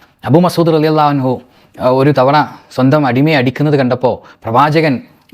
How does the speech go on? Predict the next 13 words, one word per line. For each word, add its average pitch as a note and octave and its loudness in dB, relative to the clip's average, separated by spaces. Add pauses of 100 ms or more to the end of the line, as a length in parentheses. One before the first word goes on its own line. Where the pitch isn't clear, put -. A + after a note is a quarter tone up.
വളരെ E3 2 (760)
നിശിതമായി, D3 0
വളരെ C#3 2
ഗൗരവത്തോടു D#3+ 0
കൂടി D3 0
അദ്ദേഹത്തെ C3 -4
വിളിച്ചു. B2 -4 (260)
എന്നിട്ട് D3+ 2
പറഞ്ഞു, C#3 -2 (340)
"നിനക്ക് E3+ 2
നിൻ്റെ, E3 2 (200)
നിൻ-, D#3 0
നിനക്ക് F3 2